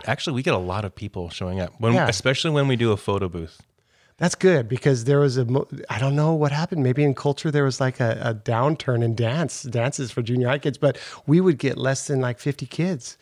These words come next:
Speaker 1: Wow.
Speaker 2: And
Speaker 1: Yeah,
Speaker 2: it
Speaker 1: we
Speaker 2: was,
Speaker 1: would
Speaker 2: you
Speaker 1: make
Speaker 2: know what it was? It was because we did it during the day. It was just, you
Speaker 1: Oh,
Speaker 2: can't have a
Speaker 1: okay.
Speaker 2: dance during the day.
Speaker 1: <laughs> Yeah, so we started having our dances at six.
Speaker 2: Yeah.
Speaker 1: And then it would go until eight.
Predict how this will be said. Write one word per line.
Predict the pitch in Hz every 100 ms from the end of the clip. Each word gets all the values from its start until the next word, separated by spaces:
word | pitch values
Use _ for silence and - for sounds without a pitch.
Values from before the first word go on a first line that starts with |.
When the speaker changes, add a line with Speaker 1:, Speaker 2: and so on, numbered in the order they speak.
| -
Speaker 1:
Wow. | 90 90 90 87 _ _
Speaker 2:
And | 143
Speaker 1:
Yeah, | 120
Speaker 2:
it |
Speaker 1:
we | 147
Speaker 2:
was, | 185
Speaker 1:
would | 147
Speaker 2:
you |
Speaker 1:
make | 214
Speaker 2:
know | 214
what | 202
it | 185
was? | 190 185
It | 160
was | 143
because | 135 131 139 120
we |
did | 120 123
it | 110
during | 123 117
the | 107
day. | 101 107 95 - _ -
It |
was | 135 117
just, | 143 139
you | 185
Speaker 1:
Oh, | 147 -
Speaker 2:
can't | 214 -
have | 113
a | -
Speaker 1:
okay. | -
Speaker 2:
dance | 123 107
during | 131
the | 117
day. | 123 117 113 -
Speaker 1:
<laughs> | _
Yeah, | 117 113 107
so | 131
we | 175
started | - 185 147
having | 156 147
our | 127
dances | 113 113 117
at | 101 -
six. | - - 98 - - - -
Speaker 2:
Yeah. | 120 - - -
Speaker 1:
And | 107
then | 104
it |
would | 101
go | 101
until | 95 95 -
eight. | 98 90